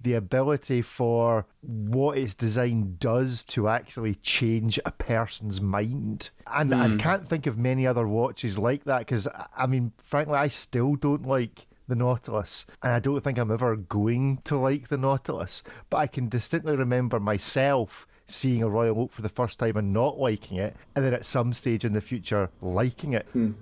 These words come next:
Speaker 1: Maybe that is the heart of the genius of what these brands are all trying to find in their secret sauce of making a watch iconic. But Andrew, you mentioned looking at what may become iconic,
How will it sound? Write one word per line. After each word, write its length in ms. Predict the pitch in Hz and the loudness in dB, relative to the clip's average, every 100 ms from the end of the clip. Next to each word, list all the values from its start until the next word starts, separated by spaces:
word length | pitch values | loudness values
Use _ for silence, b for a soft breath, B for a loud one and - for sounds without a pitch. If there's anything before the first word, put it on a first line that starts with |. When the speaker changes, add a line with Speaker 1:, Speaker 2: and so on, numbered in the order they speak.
| - | -10
Speaker 1:
Maybe 300 | - 127 143 | -2 0 0
that 340 | 104 110 120 135 | 0 0 0 0
is 140 | 120 | -2
the 80 | 104 | -2
heart 300 | 98 113 120 | -2 0 0
of 120 | 101 | -2
the 80 | 104 | -4
genius 760 | 87 113 107 113 110 - - - B | -2 -2 0 2 0 -2 -10 -12 B
of 240 | - 87 - | -8 -8 -2
what 220 | 110 107 - | -2 -2 -6
these 260 | 107 104 | -4 -2
brands 420 | 92 107 104 107 | 0 2 2 0
are 100 | 95 | 0
all 140 | 101 98 | 0 -2
trying 260 | - 104 92 | -2 -2 -2
to 80 | |
find 300 | 95 98 98 | -2 -2 0
in 80 | 98 | 0
their 100 | 92 | -2
secret 380 | 90 - - - | -2 -4 -4 -4
sauce 320 | - 104 107 | 0 0 0
of 140 | 98 90 | -4 -2
making 280 | 98 - | -4 -2
a 60 | 101 | -2
watch 300 | 95 98 - | 0 -2 -4
iconic. 560 | 90 85 - 123 156 - B B B | -6 -4 0 0 -2 -8 B B B
But 120 | - | -2
Andrew, 220 | 151 147 | 0 2
you 160 | 147 170 | 2 2
mentioned 480 | 156 156 151 135 123 | 2 2 0 0 0
looking 300 | 135 147 127 | 0 0 2
at 240 | 127 127 - - | 2 0 -4 -4
what 200 | 127 - | -4 -2
may 560 | 98 101 104 117 143 147 | -2 2 2 4 4 2
become 360 | 151 - 151 | -2 -4 0
iconic, 600 | 147 151 - 160 175 170 | 0 0 0 2 2 -2